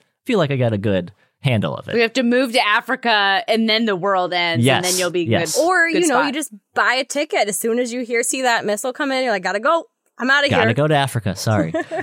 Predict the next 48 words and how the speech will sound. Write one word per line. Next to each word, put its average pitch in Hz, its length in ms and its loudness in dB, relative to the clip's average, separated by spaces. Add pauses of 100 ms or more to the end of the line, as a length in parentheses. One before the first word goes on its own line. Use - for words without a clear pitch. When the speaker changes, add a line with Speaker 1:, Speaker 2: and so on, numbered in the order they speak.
Speaker 1:
Uh, 127 280 4
I 156 100 2
would 202 100 4
like 202 140 0
to - 80 0
welcome 190 240 0
to 160 100 -4
the 180 80 2
show 185 380 2
hosts 170 420 0 (100)
Laura 160 380 2
and 135 100 0
Rachel 151 340 0
of 98 200 0
Impolite 113 380 -2
Society, 135 440 0
the 101 120 -4
podcast 147 480 -2
that 135 100 -2
tackles 160 480 -4 (100)
the 135 80 -4
taboo 202 680 0 (260)
one 156 280 0
rude 180 200 -2
question 160 360 -4
at 147 100 0
a 151 60 -2
time. 151 400 -4 (160)
Laura 107 180 -2
and 107 100 0
Rachel, 240 380 -4 (120)
welcome 131 360 -4
to 160 140 -4
Water 175 240 -4
Cooler 78 220 -6
Talk. - 320 -12
Speaker 2:
Thank - 180 -4 (140)
you. 190 760 0
Speaker 3:
Thank 165 200 -6 (100)
you 277 120 -6
for 392 120 -4
having 480 520 -2
us. 165 460 -6
We're 220 160 -2
real 214 260 -2
excited 233 440 -4
to 330 60 -6
be 403 140 0